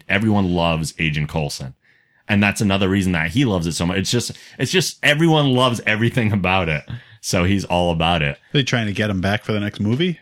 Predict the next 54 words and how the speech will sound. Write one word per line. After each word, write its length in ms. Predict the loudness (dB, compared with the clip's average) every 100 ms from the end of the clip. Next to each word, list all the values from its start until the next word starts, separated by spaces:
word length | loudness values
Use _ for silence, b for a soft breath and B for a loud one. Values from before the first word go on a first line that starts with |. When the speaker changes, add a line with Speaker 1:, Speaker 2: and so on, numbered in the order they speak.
| _
Speaker 1:
Well, 320 | 0 2 4
Speaker 2:
Like, 200 | 2 -2
say 240 | -4 -2 0
they 200 | 0 -2
didn't 240 | -2 0
die? 340 | 0 0 0 -4 _ B B B B B B -6
Speaker 1:
There, 260 | 0 2 2
there's 280 | 2 0 2
rumors 420 | 2 4 4 2
of 240 | 2 0 2
that, 340 | 2 2 -2
Speaker 2:
<clears throat> 480 | -4 -6 -6 -8 -4
Speaker 1:
but 120 | -2
they 100 | 2
didn't 180 | 2 2
talk 200 | 0 0
about 260 | 0 0 2
those 260 | 2 0
Speaker 2:
Oh. 40 | -2
Speaker 1:
particular 400 | -2 -2 0 2
rumors, 500 | 2 2 2 -2 -4
uh, 100 | -2
here 220 | 0 0
'cause 180 | 0 -4
this 160 | -4
was 120 | -2 0
all, 400 | 0 0 -4 -6
uh, 180 | -4 -4
for 80 | -2
the 40 |
most 220 | -2 -2
part, 180 | -2 -4
T 180 | -4 -2
V 160 | -2 -2
oriented. 640 | 0 0 0 0 -2 -2 b b b b _ -2
But 140 | 0
he 100 | 2
worked 280 | 2 2 2
the 120 | 0
audience 380 | 0 2 2 2
up 140 | 0
into 180 | 0 -2
such 220 | -2 -2
a 60 | -4
frenzy 480 | -4 -2 0 2 2
that 180 | 0 0
they 80 |
were 100 | 0 2
all 200 | 2 0
cheering, 540 | 0 0 2 0 0
going 240 | 0 0
crazy 560 | -2 0 2 2 2 0
and 100 | 0
screaming 580 | -2 0 2 2 2